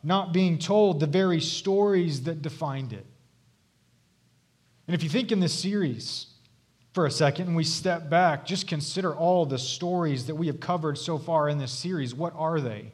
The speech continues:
They're the very stories that these parents stopped telling their children.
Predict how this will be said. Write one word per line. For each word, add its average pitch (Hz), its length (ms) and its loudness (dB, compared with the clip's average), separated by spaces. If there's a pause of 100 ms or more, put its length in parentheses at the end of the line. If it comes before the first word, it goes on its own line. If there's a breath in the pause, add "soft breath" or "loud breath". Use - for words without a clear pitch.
(280 loud breath)
They're 175 120 2
the 151 120 2
very 180 400 2
stories 151 880 -2 (640)
that 143 120 -10
these 160 200 -4
parents 170 400 -4
stopped 131 260 -2
telling 131 320 -4
their 107 100 -6
children. 104 460 -10